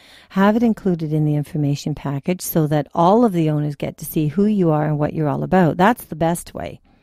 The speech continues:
The second way is, is to submit it in. Maybe property management may give people an update of who it is that's standing for election, because that's happened as well,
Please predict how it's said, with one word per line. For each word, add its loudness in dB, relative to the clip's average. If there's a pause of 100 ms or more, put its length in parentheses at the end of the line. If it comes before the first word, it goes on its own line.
(760)
The 2
second 0
way 4
is, -2
is 0
to 0
submit 2
it 4
in. 6
Maybe 4
property 2
management 0
may 0
give 0
people -2
an 0
update 0
of -4
who 2
it 6
is 4
that's -4
standing 4
for -6
election, -4
because -2
that's -2
happened 0
as -4
well, 2